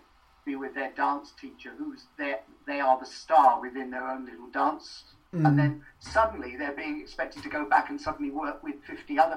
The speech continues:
Speaker 1: people who are also at their own level rather than high or low. And that's a really, that's a big jump. Whereas when we had West Ham or we had the youth orchestras,
Speaker 2: Yeah.
Speaker 1: people,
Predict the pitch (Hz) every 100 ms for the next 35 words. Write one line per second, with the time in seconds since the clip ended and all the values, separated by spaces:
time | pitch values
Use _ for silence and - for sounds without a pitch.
0 | - 139 - - 135 135 143 143 - -
1 | 117 - - _ - 147 143 139 135 127
2 | 123 131 127 123 110 123 127 123 120 123
3 | 120 127 127 117 113 113 113 120 - _
4 | _ _ _ _ _ 131 143 - - -
5 | 175 165 170 156 151 147 - _ _ 147
6 | 151 147 - 185 170 - - - - 147
7 | 135 131 131 - - - _ _ 156 147
8 | 139 143 139 151 151 135 131 - 131 135
9 | - 135 123 123 123 131 - 127 143 143
10 | 139 131 139 135 147 160 - - _ _
11 | - _ _ - 190 190 170 170 _ _
12 | _ 359 330 - 170 -